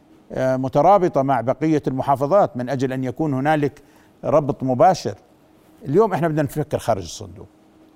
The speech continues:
بدنا حلول. الحلول تبدأ بتنظيم النقل العام،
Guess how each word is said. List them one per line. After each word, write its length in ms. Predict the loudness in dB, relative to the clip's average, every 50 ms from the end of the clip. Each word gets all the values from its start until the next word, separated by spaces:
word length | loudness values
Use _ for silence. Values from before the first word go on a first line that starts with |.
| _ -4 -2
بدنا 200 | 0 0 0 0
حلول. 280 | -2 -2 -4 -6 -6 -10 _ _ _ _ _ _ _ _ _ _ _ _ _ -2 0
الحلول 480 | 0 0 2 2 4 4 4 4 2 0
تبدأ 520 | -6 -4 -4 -4 -2 -2 0 0 0 0 -2 -10 -20 _ _ _ _ _ _ _ -12
بتنظيم 540 | -10 -6 -4 -2 -2 -2 0 0 0 0 -2
النقل 480 | -4 -4 -4 -6 -8 -8 -8 -8 -8 -8
العام، 300 | -8 -10 -16 -20 -20